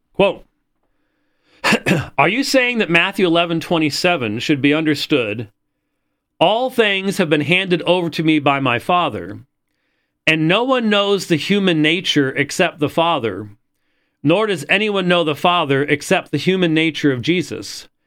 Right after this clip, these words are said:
and anyone to whom the human nature of Jesus wills to reveal him'?"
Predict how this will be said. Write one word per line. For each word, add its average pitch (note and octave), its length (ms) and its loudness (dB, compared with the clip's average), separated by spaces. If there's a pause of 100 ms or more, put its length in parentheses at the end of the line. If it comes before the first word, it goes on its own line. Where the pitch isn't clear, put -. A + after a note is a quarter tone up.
(340)
and D#3 120 2
anyone F#3 480 0
to D#3+ 120 2
whom F3 320 0
the D3 80 2
human E3 340 0
nature D#3 380 0
of C#3+ 80 0
Jesus C3 500 -2
wills D3 320 0
to C#3+ 80 -2
reveal C#3+ 300 0
him'?" A3+ 180 -4